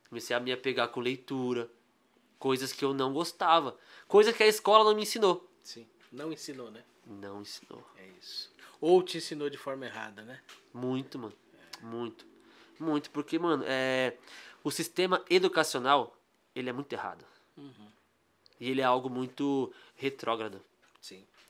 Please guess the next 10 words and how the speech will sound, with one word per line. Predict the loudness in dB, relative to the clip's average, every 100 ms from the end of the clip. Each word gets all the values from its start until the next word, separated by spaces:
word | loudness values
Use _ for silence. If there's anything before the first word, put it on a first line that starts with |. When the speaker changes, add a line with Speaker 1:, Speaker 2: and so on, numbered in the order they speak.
| _ -6
Speaker 1:
Ele | -4 -2
tá | 0 0
assim | 0 -4 0
há | 0 0 -6
milhares | -8 -2 -2 -2 -8
de | -10
anos. | -8 -8 -12 -20 _ _
E | -12
não | -8
muda. | 0 2 2 -2